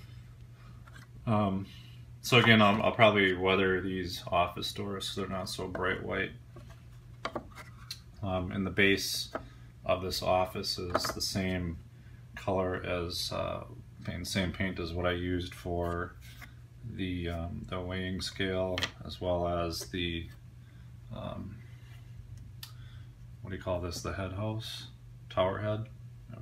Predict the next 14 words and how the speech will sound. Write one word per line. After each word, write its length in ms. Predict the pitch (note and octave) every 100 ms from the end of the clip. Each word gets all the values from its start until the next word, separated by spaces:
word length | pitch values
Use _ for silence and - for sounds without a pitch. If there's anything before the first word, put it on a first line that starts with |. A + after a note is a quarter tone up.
| - - -
forget 200 | - -
what 100 | E2+
that's 180 | C#2+ -
called. 360 | - - E2 D#2+ - - - - - - - - -
Um, 260 | G1+ G1+ F2+ -
anyways, 360 | G2+ F2+ E2+ F2
it's, 220 | - -
it's, 220 | - -
it's 200 | F#2+ -
a, 60 | F#2 -
it's 180 | G2 G#2
a 60 |
textured 500 | - - - G#2+ D#2
paint. 300 | - F2 F2